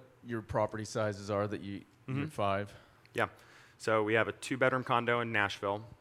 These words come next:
Speaker 2: We have a four-bedroom house in Nashville. First one sleeps eight, then twelve. Um, in Gatlinburg, we have two houses out there. One sleeps twelve and one sleeps up to sixteen. They're both four bedrooms. And then the one down here is a four-bedroom.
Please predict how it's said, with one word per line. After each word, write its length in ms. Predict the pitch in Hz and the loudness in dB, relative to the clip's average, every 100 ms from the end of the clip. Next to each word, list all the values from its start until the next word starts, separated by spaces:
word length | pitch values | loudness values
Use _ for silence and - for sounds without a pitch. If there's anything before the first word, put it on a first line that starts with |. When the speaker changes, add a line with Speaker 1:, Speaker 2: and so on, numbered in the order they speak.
| - | -14
Speaker 2:
We 60 | - | -8
have 100 | 101 | -6
a 60 | 98 | -4
four-bedroom 460 | - 107 104 101 | -2 0 0 0
house 220 | 107 98 | 0 -2
in 60 | 107 | -4
Nashville. 520 | 101 95 - 101 98 - - | -6 -6 -4 -4 -4 -10 -6
First 180 | 123 120 | -4 -4
one 80 | |
sleeps 220 | 110 113 - | -6 -6 -2
eight, 340 | 101 95 - | -2 -2 -8
then 120 | 98 | -12
twelve. 400 | 98 98 95 92 - - - - _ - | -6 0 0 -2 -8 -20 -20 -20 _ -4
Um, 220 | 101 95 | -2 -2
in 100 | 101 | 6
Gatlinburg, 560 | 110 117 117 110 113 107 | 8 8 6 2 2 2
we 80 | 110 | 2
have 220 | 104 - | 0 -2
two 220 | - 110 | -6 0
houses 340 | 104 101 92 | 2 2 2
out 200 | 98 98 | 2 2
there. 320 | 98 98 98 95 - | 2 2 0 -2 -10
One 140 | 98 | -10
sleeps 280 | - 101 - | -8 -8 -10
twelve 460 | - 101 95 92 | -4 0 2 0
and 100 | 90 | -4
one 140 | 92 87 | -8 -8
sleeps 480 | - 87 - - - | -8 -8 -8 -10 -10
up 140 | - | -10
to 60 | - | -8
sixteen. 520 | - - - 78 82 | -8 -10 -12 -10 -8
They're 100 | 92 | -4
both 320 | 98 90 - - _ _ _ - | -4 -4 -8 -20 _ _ _ -10
four 180 | 95 | -8
bedrooms. 480 | 82 80 82 90 - - | -6 -8 -10 -14 -18 -12
And 140 | 98 | -4
then 120 | 98 98 | -4 -2
the 60 | |
one 180 | 104 104 | -4 -2
down 220 | 104 101 | 0 0
here 140 | 107 101 | -2 -4
is 80 | |
a 40 | 90 | -6
four-bedroom. 680 | - 95 92 87 90 87 | -4 -2 -2 -2 -2 -4